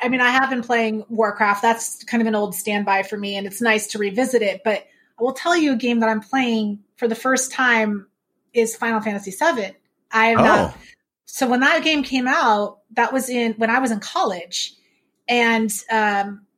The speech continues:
Speaker 1: I had a boyfriend in college who'd play it, but, you know, I basically watched him play it, or I played some of it. But by the time, you know, I didn't really get to play it a lot on my own, and it was, like, over twenty years ago or something that this game was out.
Speaker 2: Yeah.
Speaker 1: So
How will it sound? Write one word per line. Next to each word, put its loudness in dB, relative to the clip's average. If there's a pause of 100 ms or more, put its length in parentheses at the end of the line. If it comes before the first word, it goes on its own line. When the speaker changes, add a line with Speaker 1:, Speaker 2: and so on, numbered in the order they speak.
Speaker 1:
I -2
had 0
a 0
boyfriend 0
in -4
college -2
who'd -8
play -6
it, -12
but, 0
you 2
know, -2 (100)
I -2 (320)
basically 2
watched 0
him 0
play -6
it, -12
or 2
I 4
played 0
some 0
of -2
it. -8
But -4
by 2
the 0
time, 0 (460)
you -2
know, 0
I 2
didn't 0
really 2
get 2 (120)
to -20
play 2
it 2 (140)
a -2
lot 2
on 0
my -2
own, 2
and -4
it -12
was, -8
like, -4
over 2
twenty -4
years -4
ago 0
or 0
something -2
that 0
this -6
game -6
was -4
out. 2 (360)
Speaker 2:
Yeah. 4
Speaker 1:
So 2